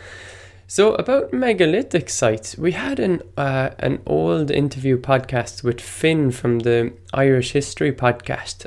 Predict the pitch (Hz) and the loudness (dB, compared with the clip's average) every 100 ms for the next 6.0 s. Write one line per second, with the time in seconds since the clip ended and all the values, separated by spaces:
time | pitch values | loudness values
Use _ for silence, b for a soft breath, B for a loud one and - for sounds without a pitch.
0 | - 117 117 117 120 123 147 139 - 135 | -6 -2 0 2 4 6 4 2 0 0
1 | 120 120 117 117 B B B - 247 247 | 2 2 0 -2 B B B 0 2 2
2 | - 196 165 160 147 - 143 139 127 - | 0 0 2 2 2 2 4 4 2 2
3 | 135 135 127 120 110 - b b b b | 2 4 4 2 0 -10 b b b b
4 | 135 139 135 123 123 156 - 120 - 135 | 4 4 4 2 0 -2 2 0 4 2
5 | 160 - 180 - 196 202 180 165 - | 2 2 0 4 4 4 4 4 2